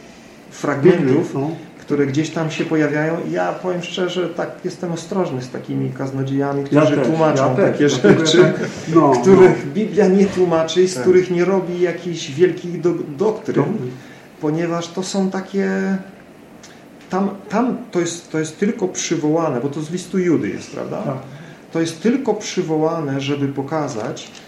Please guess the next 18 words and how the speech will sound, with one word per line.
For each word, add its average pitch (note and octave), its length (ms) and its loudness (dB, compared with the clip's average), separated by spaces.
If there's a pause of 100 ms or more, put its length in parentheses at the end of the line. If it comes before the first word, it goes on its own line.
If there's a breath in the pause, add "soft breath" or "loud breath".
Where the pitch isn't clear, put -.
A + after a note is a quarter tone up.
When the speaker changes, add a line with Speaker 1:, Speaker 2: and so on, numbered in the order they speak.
(140 loud breath)
Speaker 1:
że B2 220 -6
my C3+ 220 2
jako E3+ 300 0
ludzie D3+ 680 -2 (440 loud breath)
nie C3+ 180 0
mamy, D3+ 760 -2 (420)
e, - 40 -10 (760)
drwić C3 640 -6
z - 100 -16
tych - 360 -10 (280)
mocy C3+ 480 -2
diabelskich. G#2+ 640 -4
Speaker 2:
Mhm. C3+ 240 2
Speaker 1:
Nie D#3 80 4
mamy D3+ 340 0
przyjmować C#3 680 -2
Speaker 2:
Jak C3+ 100 2
najbardziej. C#3 340 4